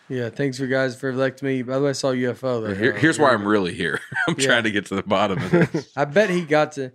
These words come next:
Speaker 1: he, like, people always say, like, people, he's, like, the president that you hear that most people have met him.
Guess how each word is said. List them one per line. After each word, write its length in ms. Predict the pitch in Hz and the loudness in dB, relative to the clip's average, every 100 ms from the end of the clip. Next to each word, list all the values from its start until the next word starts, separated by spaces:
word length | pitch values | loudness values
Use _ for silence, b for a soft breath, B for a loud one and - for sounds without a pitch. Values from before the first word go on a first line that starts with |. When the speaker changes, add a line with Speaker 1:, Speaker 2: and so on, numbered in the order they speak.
| b b b | b b b
Speaker 1:
he, 420 | 185 220 226 190 | 2 4 4 0
like, 400 | 156 165 147 139 | 0 0 0 -2
people 220 | 185 214 196 | 2 6 6
always 160 | 165 | 4
say, 160 | - 160 | 2 2
like, 240 | 147 123 | 2 0
people, 440 | 165 160 139 - - | -2 -2 -2 -6 -8
he's, 220 | 143 208 | -4 2
like, 140 | 247 165 | 2 2
the 80 | 147 | 2
president 760 | 175 151 151 123 - 135 131 | 2 2 -2 -4 -12 -20 -16
that 120 | 131 | -8
you 120 | 151 | -4
hear 240 | 143 151 151 | 0 2 2
that 120 | 127 | 0
most 360 | 127 135 135 - | -2 0 0 -2
people 260 | 147 123 | -4 -2
have 160 | 110 98 | -4 -6
met 280 | 113 120 | -6 -4
him. 80 | 110 | -4